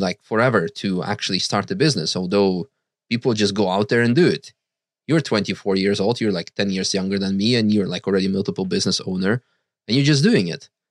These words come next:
And that's what I take inspiration from, from many people that I actually gotten to know over the years. And, like, they freaking do it.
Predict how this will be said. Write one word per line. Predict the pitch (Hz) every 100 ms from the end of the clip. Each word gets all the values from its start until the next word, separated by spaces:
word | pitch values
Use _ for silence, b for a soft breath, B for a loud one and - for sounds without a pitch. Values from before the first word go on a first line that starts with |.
| _ -
And | 120
that's | 139 -
what | 143
I | 135
take | 127 139 -
inspiration | 123 - 117 135 123
from, | - 117
from | - 107
many | 113
people | 110 113 104
that | 104
I | 101
actually | 104 - 101
gotten | 98 95 104 101
to | 107
know | 113 196 135
over | 92 92
the | 90 85
years. | 101 120
And, | 110
like, | 101 - _ _ _ _ _
they | 143
freaking | - 196 208
do | 202 294
it. | - -